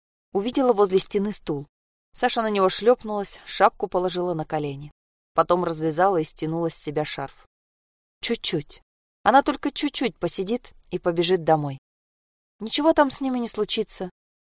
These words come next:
и она уже ничем не поможет. Саша осмотрелась.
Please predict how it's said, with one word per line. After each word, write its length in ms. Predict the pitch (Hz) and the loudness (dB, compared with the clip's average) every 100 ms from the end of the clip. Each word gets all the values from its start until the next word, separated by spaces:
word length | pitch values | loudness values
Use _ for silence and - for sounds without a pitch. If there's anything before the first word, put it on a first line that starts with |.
| _ - | _ -2
и 60 | 214 | 4
она 200 | 240 262 | 6 6
уже 160 | 175 | 4
ничем 360 | 175 165 208 196 | 0 0 0 0
не 80 | 156 | 0
поможет. 580 | 143 147 170 160 151 - _ _ _ _ _ _ - | 0 0 -2 -4 -10 -18 _ _ _ _ _ _ -6
Саша 340 | - 156 - | 2 2 2
осмотрелась. 720 | 151 - 156 151 147 143 - | 0 -2 -4 -4 -8 -8 -12